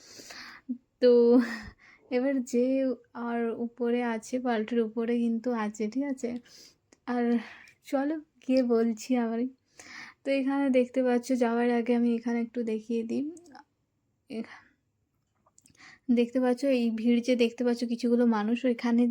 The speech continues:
এসেছিলো সেটারই ভিড়, ঠিক আছে, তাছাড়া কিছু না।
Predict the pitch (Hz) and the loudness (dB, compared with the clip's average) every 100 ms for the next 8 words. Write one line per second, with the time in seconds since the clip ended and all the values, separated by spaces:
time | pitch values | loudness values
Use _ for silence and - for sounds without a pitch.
0 | 254 - - 226 220 233 - 262 302 247 | -2 -12 -8 -8 -6 -6 -2 -2 0 -2
1 | 220 226 240 220 220 202 214 285 320 294 | -2 -2 0 0 -2 -4 -6 -6 -4 -4
2 | 226 240 233 247 247 - 214 233 | -4 -6 -4 -8 -8 -14 -10 -8